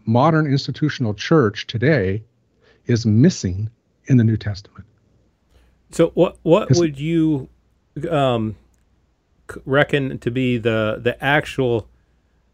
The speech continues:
Speaker 2: ecclesia? I mean, uh, if, if we were doing things, uh, right, and I know there's plenty more to say, but, um, the, the gather-, a gathering, an assembly,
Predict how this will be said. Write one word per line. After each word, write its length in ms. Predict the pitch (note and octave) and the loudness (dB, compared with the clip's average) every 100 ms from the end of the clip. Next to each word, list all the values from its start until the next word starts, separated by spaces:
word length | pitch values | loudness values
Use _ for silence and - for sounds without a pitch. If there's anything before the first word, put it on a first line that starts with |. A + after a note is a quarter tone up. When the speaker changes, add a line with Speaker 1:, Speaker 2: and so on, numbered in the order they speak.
| _ | _
Speaker 2:
ecclesia? 880 | C3 A#2+ - G#2+ - A#2 G#2+ A2 G#2+ - - | -2 -2 0 0 2 0 0 -2 -6 -10 -2
I 60 | |
mean, 260 | A#2+ A#2+ B2+ | 2 2 0
uh, 240 | C#3 B2+ B2 | 0 0 2
if, 340 | C#3+ C#3 - _ _ _ - | 2 2 0 _ _ _ -2
if 240 | C#3 B2+ | 0 2
we 120 | C#3+ F3 | 4 4
were 140 | C#3+ | 4
doing 400 | G#2 D3 D#3 C#3 | 4 4 4 2
things, 720 | - C3 B2 A#2+ A2 - - _ _ _ _ _ _ - | 2 2 2 2 -2 -6 -18 _ _ _ _ _ _ -2
uh, 240 | B2 A2+ G#2+ | 2 4 4
right, 180 | A#2+ G#2 | 4 4
and 140 | A2 | 2
I 20 | |
know 120 | C3 | 4
there's 180 | B2 A2 | 4 2
plenty 300 | - C#3 A#2 | 2 2 2
more 160 | G#2 G2 | -2 -4
to 80 | F#2+ | -2
say, 260 | B2 G#2+ | 0 0
but, 220 | G2 A2+ - - - | 0 -4 -8 -20 -8
um, 380 | B2 A#2 A2 C2+ _ _ _ _ _ _ _ - | -4 -2 -4 -8 _ _ _ _ _ _ _ -12
the, 200 | C3+ D3+ - | -6 -6 0
the 160 | C#3 B2+ | 2 2
gather-, 520 | A2+ D3 D#3 D3 D3 | 4 4 6 4 0
a 80 | A#2+ | 0
gathering, 500 | C3+ C#3 B2 G#2 G#2 | 2 4 4 0 -2
an 80 | G#2+ | -2
assembly, 840 | - - D3+ C#3+ A#2 G2+ G#2+ | -4 0 2 2 2 -2 -6